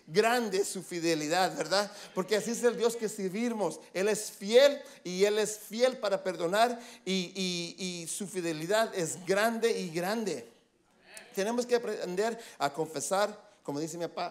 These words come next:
"Lo luego". Hazlo, "Lo luego". Lo luego, lo luego, porque i-, igual como si s-, los, ah, los ponemos en puestos a, a fallar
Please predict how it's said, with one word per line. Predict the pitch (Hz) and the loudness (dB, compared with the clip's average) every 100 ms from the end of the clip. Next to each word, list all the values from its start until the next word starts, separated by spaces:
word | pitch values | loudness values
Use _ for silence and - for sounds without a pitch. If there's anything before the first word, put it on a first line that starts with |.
| - | -6
"Lo | 135 | -4
luego". | 160 156 123 85 - _ _ _ _ _ _ _ - | -2 -2 -6 -12 -20 _ _ _ _ _ _ _ -10
Hazlo, | - 160 170 | -8 -6 -4
"Lo | 151 | 0
luego". | 180 180 170 - - _ _ _ _ _ _ _ _ | 2 2 -2 -6 -16 _ _ _ _ _ _ _ _
Lo | 147 190 | -4 -2
luego, | 185 202 180 135 - _ - | -2 -4 -4 -8 -14 _ -8
lo | 175 | -6
luego, | 175 202 190 - | -2 -4 -4 -8
porque | 147 151 147 - _ _ _ _ _ _ - | -10 -8 -8 -10 _ _ _ _ _ _ -10
i-, | 143 165 | -10 -8
igual | 156 175 226 | -6 -6 -6
como | - 180 156 139 - - _ _ _ - | -8 -6 -4 -6 -8 -16 _ _ _ -20
si | - 165 | -10 -8
s-, | 156 - 160 151 147 | -8 -12 -14 -14 -6
los, | 160 147 147 - | -6 -4 -6 -6
ah, | 151 139 127 | -4 -4 -6
los | 147 135 | -10 -10
ponemos | 151 165 185 | -8 -6 -6
en | 175 | -8
puestos | 170 170 220 202 - - - - | -6 -6 -6 -8 -10 -20 -20 -10
a, | 143 - 131 123 | -8 -6 -6 -6
a | - | -8
fallar | - 139 139 156 | -8 -6 -2 -4